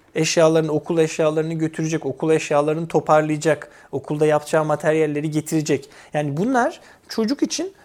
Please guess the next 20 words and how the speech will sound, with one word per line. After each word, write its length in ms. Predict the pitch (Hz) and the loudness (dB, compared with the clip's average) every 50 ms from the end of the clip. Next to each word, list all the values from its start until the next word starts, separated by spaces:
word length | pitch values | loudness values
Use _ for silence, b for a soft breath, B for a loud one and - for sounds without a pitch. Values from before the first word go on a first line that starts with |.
| b b | b b
çok 200 | - 302 320 285 | -4 -2 -2 0
önemli 460 | 240 233 233 240 262 254 254 277 240 | -2 -2 0 -2 -2 -2 -2 -2 -2
bir, 200 | 254 226 247 - | -4 -4 -6 -8
e, 800 | - 214 208 208 202 202 202 196 196 196 196 196 196 196 175 175 | -10 -8 -8 -6 -6 -6 -6 -8 -8 -8 -8 -10 -10 -8 -8 -6
sosyal 500 | 165 - - - 196 196 - - 277 285 | -6 -4 -2 -2 -2 -2 0 2 2 4
olgunlaşma 680 | 285 247 220 214 190 196 214 214 220 220 214 - - 262 | 4 4 2 2 2 0 0 2 2 0 0 0 -2 -2
imkanı 460 | 247 220 202 - 208 202 196 202 214 | -2 -2 -2 0 0 0 2 2 0
sağlıyor. 480 | 208 - 196 156 120 110 104 104 107 107 - _ b b b b b b - | 0 2 2 2 2 0 -4 -8 -10 -10 -12 _ b b b b b b -2
Yani 160 | 135 143 151 | -2 0 -2
okulun 400 | 170 165 - - 214 233 220 208 B B B B - | -4 -4 -2 0 0 0 0 -2 B B B B -4
bu 160 | 151 180 269 | 0 0 0
tür 220 | - - 233 202 190 | 0 0 0 0 0
bir 220 | 220 202 214 - - - - - - | 0 -2 -2 -6 -14 -18 -16 -12 -4
şeyi 280 | - 202 190 185 175 | 0 2 4 4 6
var. 140 | 151 127 131 | 6 6 4
Mesela 340 | 196 226 214 - 156 135 - | 4 0 2 0 2 2 2
yeme 280 | 143 196 254 269 262 247 | 0 0 0 2 0 0
problemi 500 | 254 - 196 175 156 151 151 147 143 139 | 0 2 2 2 2 2 -2 -2 -2 -2
var 220 | 143 131 135 135 | -2 -2 -2 -4
çocuğun. 400 | - 147 135 139 160 170 320 | -4 -6 -6 -4 -6 -8 -8